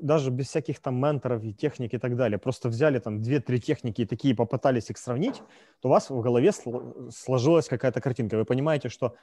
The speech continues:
Мгм. Так это оказывается, что это можно делать вот так, а вот, э, вот эта вещь я буду использовать в таких случаях, а вот это в таких случаях. Круто, круто. Там те же самые воркшопы.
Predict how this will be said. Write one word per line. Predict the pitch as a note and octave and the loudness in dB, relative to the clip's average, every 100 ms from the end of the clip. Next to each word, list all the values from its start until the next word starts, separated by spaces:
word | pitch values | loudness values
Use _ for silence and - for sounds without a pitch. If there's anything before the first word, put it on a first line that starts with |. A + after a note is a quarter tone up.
| _ _ _ _ - | _ _ _ _ -2
Мгм. | G#3 G#3 C#4 D4 A#3 D#3+ A#2 | 2 4 4 2 2 0 -2
Так | - C#3 | -2 -2
это | E3+ G3 | -2 0
оказывается, | A3+ F#3+ F#3+ F#3 | 2 2 0 -2
что | D#3+ F3 | -4 -2
это | E3 | 0
можно | E3+ D#3 D#3+ | 0 0 0
делать | D#3+ D#3+ D#3 | 4 4 4
вот | D#3+ - | 0 0
так, | A3+ G#3 - | 2 2 0
а | C3+ | 0
вот, | C3+ - - | 0 -2 -6
э, | B2+ B2+ B2+ C3 | -4 -2 -2 -2
вот | C#3 G3+ | 0 2
эта | A#3+ E3 | 2 2
вещь | C3 C3+ C3 - | 0 0 0 0
я | D3+ | -4
буду | D3 C#3+ | -2 -4
использовать | - D#3+ C3+ | -2 -2 -2
в | - | -4
таких | D#3+ A#3+ | -6 -6
случаях, | - C#3+ - A#2 - _ _ - | -2 -2 -2 -6 -8 _ _ 0
а | |
вот | C3 C3+ | 2 2
это | F#3 | 0
в | C3 | -2
таких | C3 - A2+ | -6 -6 -8
случаях. | G#2+ F#2+ G#2+ - _ _ _ - | -10 -12 -16 -20 _ _ _ 2
Круто, | G#3+ B3+ - | 2 2 0
круто. | C3 G#2 F2+ F2+ _ _ | -2 -2 -6 -14 _ _
Там | A#2+ | -4
те | G#2 F#3+ | 2 4
же | F#3 | 4
самые | - E3 D#3 C3+ | 2 2 4 4
воркшопы. | D#3 - D3+ A#2+ F2+ | 2 0 -2 -2 -6